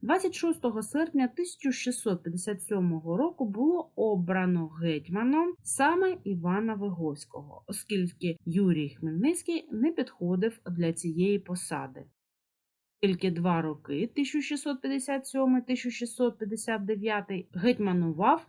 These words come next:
Іван Виговський, але за цей час він показав себе як добрий керівник держави. Хоча його опоненти казали, що він є підлий зрадник, ставленик і прислужник шляхетської Польщі і польських панів.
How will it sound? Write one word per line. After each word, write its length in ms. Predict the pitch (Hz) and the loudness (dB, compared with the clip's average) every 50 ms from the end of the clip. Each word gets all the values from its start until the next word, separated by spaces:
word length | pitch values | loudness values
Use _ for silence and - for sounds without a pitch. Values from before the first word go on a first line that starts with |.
| _ - | _ -2
Іван 440 | 208 190 165 175 170 196 226 220 - - | -2 0 0 2 2 2 0 -2 -4 -8
Виговський, 880 | 196 202 254 247 247 175 151 135 135 - - - - 147 147 147 156 - | -2 0 0 0 0 -2 -6 -6 -6 -10 -16 -12 -8 -8 -8 -8 -8 -8
але 360 | - 170 190 196 190 185 175 160 | -4 -2 0 2 4 4 2 2
за 180 | 143 165 165 - | 0 -2 -4 -4
цей 320 | - - 180 165 147 147 | -4 -2 -2 0 0 -2
час 460 | - - - 180 190 233 294 320 - 240 | -6 -8 -4 0 2 2 2 0 0 -2
він 160 | 214 202 185 | -2 -2 -2
показав 520 | 185 175 - 190 185 170 185 170 156 156 | -4 -4 -4 -4 -4 -2 -2 -2 -2 -4
себе 520 | - - - 156 156 147 165 202 240 277 - | -8 -12 -10 -10 -8 -4 -2 0 0 0 -2
як 320 | - 185 247 311 349 339 - - | -2 0 0 0 0 0 -4 -6
добрий 760 | - 190 175 185 190 180 170 156 151 175 190 233 254 269 277 - - | -6 -2 0 2 2 2 2 0 -2 0 2 2 2 2 0 -6 -6
керівник 560 | - 185 175 175 170 160 160 156 175 190 185 | -2 -2 0 0 0 0 0 -2 -2 -2 -2
держави. 540 | 185 175 190 180 180 156 139 139 131 - - - _ | -4 -4 -4 -4 -4 -6 -8 -10 -12 -14 -18 -20 _
Хоча 360 | _ - 285 320 - - 427 427 427 427 415 - | _ -2 -2 -2 0 0 0 0 0 -2 -2 -2
його 560 | 240 262 277 262 240 262 254 214 185 - - | 0 2 2 2 4 2 2 2 2 -2 -6
опоненти 600 | 185 180 - 240 277 330 392 415 427 415 - 330 311 | -8 -4 -2 0 2 4 4 2 2 0 -2 -6 -6
казали, 540 | - - 294 285 269 302 294 294 277 262 254 | -4 -4 -4 -2 -2 0 0 2 2 0 -2
що 240 | - - - 247 | -2 -2 -4 -4
він 300 | 226 233 247 247 240 233 | 0 2 2 4 4 2
є 160 | 214 226 220 180 | 2 0 -2 -4
підлий 480 | - - 220 185 165 165 160 151 147 | -4 -4 -4 -4 -2 -2 -4 -4 -4
зрадник, 600 | 143 156 175 208 240 302 311 294 294 285 269 - | -4 -2 -2 0 0 0 2 2 0 0 0 -2
ставленик 800 | - - - 190 196 208 196 202 196 190 180 175 175 - - - | -8 -4 -2 0 0 0 0 0 0 2 2 0 0 -2 -6 -8
і 60 | 190 | -8
прислужник 760 | - - 170 170 165 - - 175 170 156 151 151 147 139 - | -4 -4 -4 -4 -4 -4 -6 -6 -6 -6 -6 -6 -8 -8 -10
шляхетської 680 | - - 160 160 - - 147 135 - - - 143 135 131 - | -10 -8 -8 -8 -6 -6 -8 -8 -8 -10 -10 -10 -10 -10 -6
Польщі 540 | - 262 311 330 320 320 - 269 254 - - _ | -2 2 2 2 2 2 0 -2 -2 -2 -2 _
і 180 | 190 196 220 226 | -2 -2 -2 -4
польських 600 | - _ 151 160 156 160 - - - - - - | -6 _ -2 -2 -2 -2 -6 -10 -16 -20 -18 -8
панів. 400 | - 165 165 160 151 139 131 131 | -4 -2 -2 0 0 -2 -4 -6